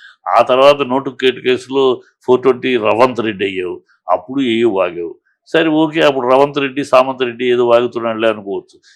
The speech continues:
ఇవాళ నువ్వు సీఎం రేవంత్ రెడ్డి, అది ప్ర-, ఆంధ్ర ప్ర-, తె-, తెలంగాణ ప్రజల గౌరవాన్ని, ఆ, ఈ తెలంగాణ సీఎం ఈ ఇంత చిల్లరోడ ఏ-, ఏం భాష, ఏం మాట,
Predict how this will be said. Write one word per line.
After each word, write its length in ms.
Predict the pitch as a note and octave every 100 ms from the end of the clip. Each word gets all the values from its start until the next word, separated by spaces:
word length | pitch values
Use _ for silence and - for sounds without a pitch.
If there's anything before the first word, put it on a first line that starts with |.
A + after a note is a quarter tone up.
| -
ఇవాళ 200 | C3 E3+
నువ్వు 160 | E3 D3
సీఎం 460 | - F#3 A#3+ C#4
రేవంత్ 380 | A3 E3 D#3 C3
రెడ్డి, 360 | A2+ F2+ F2 - _ _ _ _ _ _ _ _ _ _
అది 160 | F#3 G3+
ప్ర-, 180 | A#2+ B2
ఆంధ్ర 320 | G2+ C#3+ G3
ప్ర-, 340 | F#3 E3 C#3 A2
తె-, 120 | A#2 G#2
తెలంగాణ 420 | B2 E3 G#3+ G3+
ప్రజల 640 | - C#3+ F#3+ G3+ D3+ C#3+ - - - G2
గౌరవాన్ని, 540 | A2+ F#3+ G#3+ G3+ F3 F#3 D#3 C#3+ C#3
ఆ, 240 | C3+ B2+
ఈ 160 | B2 A2+ _ _ G#2+
తెలంగాణ 440 | C3+ G#3+ A#3 F#3
సీఎం 500 | F3 G3 G3 F#3+ F#3+
ఈ 300 | F3 D#3 D3+
ఇంత 340 | D3+ D#3 D#3
చిల్లరోడ 300 | E3+ F3 F3+
ఏ-, 360 | F3 F3 E3+ D#3
ఏం 120 | E3+
భాష, 280 | F3 E3+ -
ఏం 100 | D#3+
మాట, 260 | E3 E3